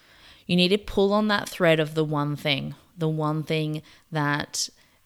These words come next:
is good in your relationship, and keep pulling on it and pulling on it and finding more and more good things to be grateful for.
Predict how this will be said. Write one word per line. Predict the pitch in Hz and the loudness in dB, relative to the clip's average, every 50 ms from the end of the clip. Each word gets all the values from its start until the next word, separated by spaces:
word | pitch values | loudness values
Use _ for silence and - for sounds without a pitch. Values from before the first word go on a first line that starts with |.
| _ _ _ _ _ _ - | _ _ _ _ _ _ -4
is | 160 156 143 | -4 -4 -4
good | 139 - 151 147 | -4 -2 -2 -2
in | 143 139 147 | -2 -2 -2
your | 143 | -2
relationship, | 147 151 143 139 143 135 - 147 139 - - - | -2 -2 -2 -2 -2 -2 -4 -4 -4 -4 -4 -4
and | - 147 | -4 -4
keep | 139 - 160 - - | -4 -4 -4 -4 -4
pulling | - 165 160 160 156 156 | -2 0 0 0 0 0
on | 160 160 160 | 0 -2 -2
it | 160 - | -2 -2
and | - 156 151 | -2 -2 -2
pulling | - - 151 147 143 143 143 | -2 -2 0 0 0 0 0
on | 139 143 | 0 0
it | 143 139 - | 0 0 -2
and | 151 151 | -2 -2
finding | - - 156 151 151 151 151 156 | -2 -2 0 0 0 0 0 2
more | 151 151 151 151 151 156 - | 2 2 4 4 2 2 2
and | - 196 190 180 | 0 0 0 2
more | 175 175 185 214 247 240 202 165 156 151 151 - - - - _ _ _ | 4 6 6 8 8 8 8 8 6 4 2 0 -6 -14 -20 _ _ _
good | - 170 170 156 151 | 0 2 2 2 0
things | - 165 156 143 143 143 139 135 - - - - - _ _ | 0 0 0 2 0 0 -2 -4 -6 -8 -10 -14 -20 _ _
to | - - | -6 -4
be | 147 156 143 | -4 -4 -6
grateful | - 160 135 143 143 - - 151 | -6 -4 -4 -4 -4 -4 -6 -10
for. | - - - 143 143 151 151 156 165 | -8 -6 -4 -4 -4 -4 -4 -6 -10